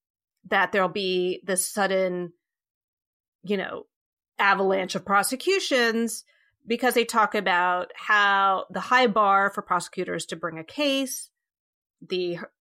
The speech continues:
due process hurdles that they have to go through in terms of having to get an indictment by a grand jury, and that these are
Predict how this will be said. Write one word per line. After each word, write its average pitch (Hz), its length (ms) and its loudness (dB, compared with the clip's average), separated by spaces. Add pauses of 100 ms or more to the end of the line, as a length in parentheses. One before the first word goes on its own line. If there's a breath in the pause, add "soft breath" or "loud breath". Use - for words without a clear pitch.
(420)
due 190 140 -4
process 190 420 0
hurdles 247 440 4
that 247 100 -2
they 233 100 -2
have 226 140 -2
to 233 80 -4
go 214 200 0
through 208 440 0
in 190 100 -6
terms 175 340 -6
of 175 260 -4
having 165 300 -8
to 175 480 -8
get 165 120 -8
an 180 120 -6
indictment 190 500 -6
by 185 140 -4
a 190 60 -4
grand 185 300 -4
jury, 190 560 -4 (360 soft breath)
and 208 180 2
that 214 160 -4
these 277 400 0
are 214 260 0